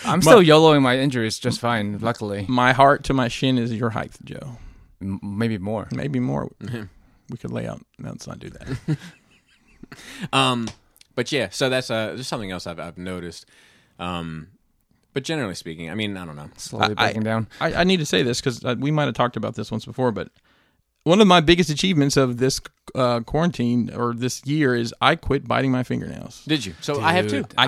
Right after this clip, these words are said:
Speaker 1: can't
Speaker 2: am
Speaker 1: stop
Speaker 2: so hard.
Speaker 1: nibbling on the stupid skin around the edges.
Speaker 3: Same.
Speaker 2: Yes, that's what I did. Not the
Speaker 1: But
Speaker 2: nail itself, but
Speaker 1: I,
Speaker 2: all the
Speaker 1: but
Speaker 2: s-
Speaker 1: I, I
Speaker 2: Ugh.
Speaker 1: finally quit cutting my fingernails, and I mean, sorry, biting them. And I've bit 'em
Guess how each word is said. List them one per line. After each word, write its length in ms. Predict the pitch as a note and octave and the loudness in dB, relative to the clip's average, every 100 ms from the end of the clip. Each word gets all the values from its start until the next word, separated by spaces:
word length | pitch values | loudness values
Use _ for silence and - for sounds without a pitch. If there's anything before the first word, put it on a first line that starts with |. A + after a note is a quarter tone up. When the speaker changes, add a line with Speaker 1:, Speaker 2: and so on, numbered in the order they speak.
| D3+ | 6
Speaker 1:
can't 60 | D#3+ | 4
Speaker 2:
am 140 | E3 | 4
Speaker 1:
stop 340 | - D#3 D3+ | 4 6 8
Speaker 2:
so 80 | C#3 | 8
hard. 140 | D3 D3 | 8 8
Speaker 1:
nibbling 220 | D#3 D3 | 8 8
on 140 | D3 | 6
the 100 | C3+ | 4
stupid 760 | - - - D#3+ - C#3+ A2+ A2+ _ _ _ _ | 2 -4 0 0 4 2 0 -12 _ _ _ _
skin 320 | - - F3 | -6 2 6
around 180 | D#3+ D3 | 8 6
the 100 | C#3 | 6
edges. 320 | C#3+ C#3 C3+ | 4 2 2
Speaker 3:
Same. 120 | A#2+ G#2+ | 2 6
Speaker 2:
Yes, 320 | F3+ E3 - | 6 6 2
that's 160 | D#3+ | 0
what 100 | D#3 | 2
I 60 | D#3 | 2
did. 100 | B2+ | 2
Not 120 | E3 | 6
the 60 | F#3 | 8
Speaker 1:
But 60 | - | 8
Speaker 2:
nail 180 | F3+ F3+ | 8 8
itself, 320 | D#3+ F3 E3+ | 6 6 6
but 80 | C3+ | 8
Speaker 1:
I, 60 | |
Speaker 2:
all 100 | D3 | 6
the 140 | D3 C3+ | 6 4
Speaker 1:
but 160 | C#3+ | 6
Speaker 2:
s- 60 | C#3+ | 8
Speaker 1:
I, 220 | D#3 D3 C#3 | 8 8 6
I 80 | C#3 | 4
Speaker 2:
Ugh. 40 | |
Speaker 1:
finally 360 | - D#3+ D#3+ D3 | 8 8 8 4
quit 340 | - D#3 C#3+ | 6 6 6
cutting 240 | - C3 B2+ | 4 4 4
my 100 | A#2+ | 2
fingernails, 580 | A#2+ A2+ G#2+ G2 - | 0 -2 -2 -6 -6
and 200 | C3 B2 | -4 -2
I 100 | C3 | 0
mean, 180 | C3 C3 | 0 0
sorry, 200 | - C#3 | 6 6
biting 320 | B2 C3 B2+ A#2+ | 8 6 6 2
them. 140 | G#2+ | -4
And 100 | B2+ | 0
I've 160 | C#3 C3+ | 2 4
bit 140 | D3+ | 4
'em 240 | D3 B2+ | 4 2